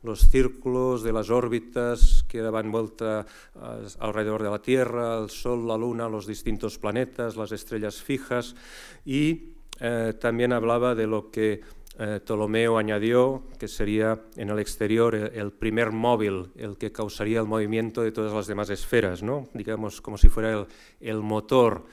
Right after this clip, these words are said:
que hacía que se movieran estos astros, excepto las estrellas fijas. También, eh, compara las siete esferas del cielo con las siete disciplinas del trivium,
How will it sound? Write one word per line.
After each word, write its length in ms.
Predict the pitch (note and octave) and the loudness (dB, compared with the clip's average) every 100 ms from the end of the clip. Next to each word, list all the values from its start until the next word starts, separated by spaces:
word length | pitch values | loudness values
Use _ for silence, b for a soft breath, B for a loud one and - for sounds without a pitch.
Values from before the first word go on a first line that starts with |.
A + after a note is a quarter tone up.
| B B B - | B B B -6
que 120 | G#2+ | -4
hacía 440 | F#2+ - A#2 G#2+ | -4 -2 0 0
que 120 | G#2 | -2
se 340 | F#2+ - G#2 F#2 B B B | -6 -6 -6 -8 B B B
movieran 680 | G#2+ G#2 G#2+ A2 G#2 G2 F2 B B | -6 0 2 4 2 0 -6 B B
estos 420 | A#2 G#2+ - A2 G#2 | -8 -8 -6 -2 0
astros, 500 | A2+ - A#2+ C#3+ - | 0 -2 -4 -6 -8
excepto 480 | G#2+ - A2+ G#2 G#2+ | -12 -2 2 2 0
las 160 | G2 | 4
estrellas 580 | F#2+ - G#2 G2 F#2+ - - B B | 8 8 6 -2 -6 -10 -20 B B
fijas. 520 | - A#2 - F2+ - - _ _ _ _ _ _ _ - - | -4 -4 -2 -10 -10 -20 _ _ _ _ _ _ _ -12 -4
También, 460 | G#2 G#2 A2+ G#2+ G#2 | -2 2 2 2 0
eh, 320 | G2 F2+ E2 - - - | -2 -4 -8 -14 -16 -4
compara 480 | A2+ G#2+ B2+ B2 A#2 | -4 2 4 6 6
las 180 | G#2+ | 4
siete 400 | G#2 - A2+ A#2 | 0 -4 -2 -2
esferas 760 | G#2+ - - A2+ G2+ - - - _ _ A2+ | -2 0 2 2 2 -2 -14 -18 _ _ -10
del 180 | G2+ | -8
cielo 480 | - - B2 B2 B2+ | -6 0 2 4 2
con 400 | A2+ G2+ F#2+ F2+ B B - | -2 -4 -6 -10 B B -10
las 200 | G#2 - | -6 -4
siete 300 | - B2 A#2 | 0 0 0
disciplinas 680 | A2+ - A2 A#2 A2+ G2 | 0 2 2 2 -2 -2
del 240 | G2 G2+ F#2 | -4 -6 -4
trivium, 720 | B2 C3 B2+ C#3+ E3+ F3+ | 0 2 2 0 -2 -8